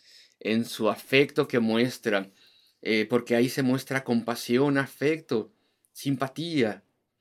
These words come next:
"Oh Israel, conviértete, vuélvete al Señor tu Dios". Aquí también se muestra persuasión. El mensajero de Dios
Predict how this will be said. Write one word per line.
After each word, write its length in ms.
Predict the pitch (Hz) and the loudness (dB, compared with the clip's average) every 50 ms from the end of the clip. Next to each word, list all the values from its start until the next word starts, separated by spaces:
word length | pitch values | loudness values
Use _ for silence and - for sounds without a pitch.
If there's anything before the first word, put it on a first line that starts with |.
| _ _ _ _ _ _ _ _ | _ _ _ _ _ _ _ _
"Oh 360 | - 143 156 175 170 170 160 | 4 4 4 4 4 2 0
Israel, 720 | 151 143 131 - - 120 113 117 131 135 131 131 123 117 - | 0 0 -2 -2 -4 -4 -2 -2 -2 -2 -2 -4 -6 -8 -6
conviértete, 760 | - 120 120 117 123 135 156 175 180 - 160 147 - 131 120 | -4 -4 -4 -2 -2 -2 -2 -4 -4 -6 -8 -6 -4 -4 -4
vuélvete 680 | 113 120 143 160 185 196 190 175 175 156 - 123 117 110 | -2 0 0 0 0 -2 -2 -4 -4 -4 -2 0 0 0
al 80 | 110 110 | -2 -4
Señor 340 | - 123 113 110 107 107 | -6 -6 -4 -4 -6 -8
tu 180 | - - 117 107 | -6 -8 -8 -6
Dios". 380 | - 104 95 95 101 104 - - - - - - | -4 -4 -4 -4 -4 -6 -8 -14 -20 -20 -8 -8
Aquí 240 | 107 - - 131 | -8 -6 -6 -6
también 320 | 123 - 131 127 123 131 123 | -2 -2 0 0 0 0 -2
se 120 | - - 123 | -4 -4 0
muestra 380 | 120 120 123 - - 139 131 - | 0 0 -2 -2 -4 -4 -4 -4
persuasión. 800 | - 104 - - 113 104 - - - 131 131 135 131 117 107 - - - - - | -8 -8 -6 -8 -10 -8 -8 -6 -4 -2 0 0 0 0 -2 -6 -16 -20 -14 -4
El 120 | - 113 113 | -2 0 2
mensajero 680 | 117 117 113 - 123 123 120 - 135 143 147 156 156 | 2 0 0 -2 -6 -8 -6 -2 -2 0 0 0 -2
de 160 | 147 151 143 127 | 0 0 0 0
Dios 440 | 117 117 107 110 127 135 127 - | 0 -2 0 0 -2 -2 -4 -8